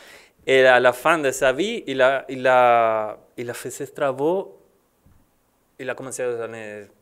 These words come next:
soixante-dix, pour ces choses que j'ai dit, que la, la nationalisation du pétrole, ça a porté le pays à beaucoup d'argent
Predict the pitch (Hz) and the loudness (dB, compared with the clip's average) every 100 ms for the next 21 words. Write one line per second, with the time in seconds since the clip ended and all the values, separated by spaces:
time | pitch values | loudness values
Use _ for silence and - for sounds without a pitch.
0 | _ - 120 117 120 117 190 202 - _ | _ -10 -8 -6 -8 -8 -8 -10 -14 _
1 | - 107 98 120 - 127 - 117 120 120 | -16 -16 -12 -12 -6 -6 -6 -6 -4 -4
2 | 117 117 107 101 113 117 117 - 117 117 | -8 -6 -4 -4 -2 -2 -2 -6 -8 -8
3 | 110 104 123 120 113 117 - 127 160 175 | -10 -10 -8 -4 -4 -6 -6 -2 -2 -4
4 | 123 110 - 113 104 107 _ _ _ _ | -8 -14 -12 -8 -8 -10 _ _ _ _
5 | _ - - 113 110 110 117 107 107 104 | _ -12 -8 -8 -8 -8 -6 -8 -10 -16
6 | - 107 110 143 123 - 117 | -12 -8 -8 -4 -4 -4 -10